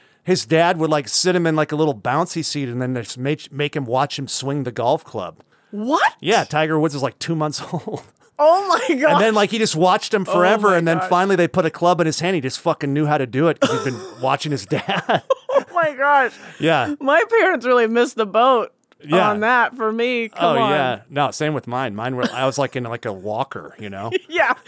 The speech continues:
Speaker 2: They
Speaker 1: It's
Speaker 2: were
Speaker 1: like, I'll
Speaker 2: just
Speaker 1: be,
Speaker 2: giving
Speaker 1: I'll
Speaker 2: me
Speaker 1: be
Speaker 2: snacks.
Speaker 1: Yeah, I was like a walker. Like, I'll be trained, like, as an old person, like, when I have to use a walker. It's like
Speaker 2: <laughs> You're gonna just know exactly
Speaker 1: I know
Speaker 2: how
Speaker 1: how
Speaker 2: to
Speaker 1: to
Speaker 2: do
Speaker 1: do
Speaker 2: it.
Speaker 1: it.
Speaker 2: Yeah.
Speaker 1: Uh,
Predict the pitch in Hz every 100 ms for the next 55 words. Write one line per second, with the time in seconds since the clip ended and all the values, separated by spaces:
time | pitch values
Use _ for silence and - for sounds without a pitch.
0 | 403 349 - 339 - - - 262 233 254
1 | - 160 127 220 202 202 - - - -
2 | - 147 165 131 196 170 202 165 151 180
3 | 151 151 160 156 160 - 160 156 156 151
4 | 143 127 123 127 151 - 123 107 120 113
5 | 494 123 123 - 139 135 110 107 120 127
6 | 113 92 233 392 190 294 330 320 269 277
7 | 247 269 226 202 190 156 170 156 143 147
8 | 151 170 175 127 147 131 - 190 170 143
9 | _ - - 151 147 135 123 120 123